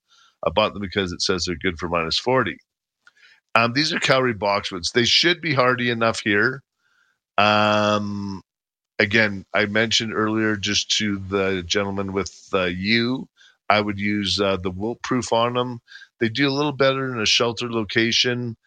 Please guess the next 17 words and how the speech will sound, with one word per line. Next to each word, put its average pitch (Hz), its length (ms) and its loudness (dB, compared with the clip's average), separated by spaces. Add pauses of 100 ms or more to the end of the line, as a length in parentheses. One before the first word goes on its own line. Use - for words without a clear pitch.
(480)
and 107 440 4
with 98 160 -2
a 104 60 0
little 113 220 -2
bit 113 140 2
of 104 100 0
mulch. 117 640 0 (160)
Um, 92 540 0
the 101 80 -2
Calgary 107 300 2
boxwood 98 500 -2
should 123 440 0
survive, 101 680 0 (500)
um, 90 560 0
really 117 320 2
quite 104 320 0
well. 98 360 0